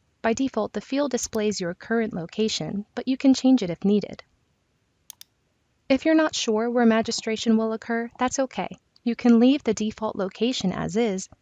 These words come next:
and then we can update the magistration location later when we complete the electronic bail form. Now we can finish up the wizard.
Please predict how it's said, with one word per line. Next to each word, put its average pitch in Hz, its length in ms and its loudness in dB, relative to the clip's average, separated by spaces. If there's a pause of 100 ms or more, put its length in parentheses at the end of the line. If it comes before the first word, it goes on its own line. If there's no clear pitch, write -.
and 254 180 8
then 311 100 4
we 302 120 0
can 233 160 0
update 240 340 -2
the - 80 -6
magistration 190 760 -2
location 180 600 -2
later 208 420 -2
when 240 200 6
we 202 100 2
complete 190 420 -4
the 208 120 -6
electronic 170 680 -6
bail 202 160 -4
form. - 360 -10 (1300)
Now 294 280 6
we 302 120 -2
can 254 140 4
finish 202 320 0
up 196 140 -8
the 175 100 -8
wizard. - 400 -8